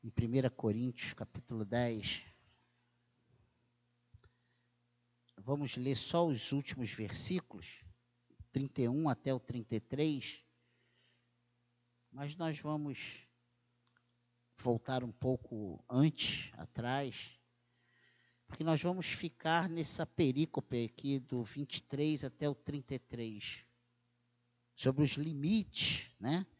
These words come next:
da liberdade cristã. E o título é esse:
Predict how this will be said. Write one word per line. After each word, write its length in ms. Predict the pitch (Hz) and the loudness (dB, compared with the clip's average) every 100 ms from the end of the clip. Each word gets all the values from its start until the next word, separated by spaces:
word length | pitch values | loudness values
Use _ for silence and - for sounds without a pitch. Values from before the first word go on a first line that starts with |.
| _ 113 | _ 4
da 120 | 127 | 6
liberdade 840 | 131 127 113 85 113 123 123 - | 8 8 8 6 2 4 4 0
cristã. 680 | - 120 104 - 110 92 82 _ _ _ - | -4 -4 -2 -2 -2 -2 -4 _ _ _ -6
E 80 | 165 | -4
o 60 | 165 | 0
título 560 | - 226 254 - 160 | 2 2 -2 2 8
é 120 | 190 | 8
esse: 520 | 165 175 - - - | 10 8 6 0 -4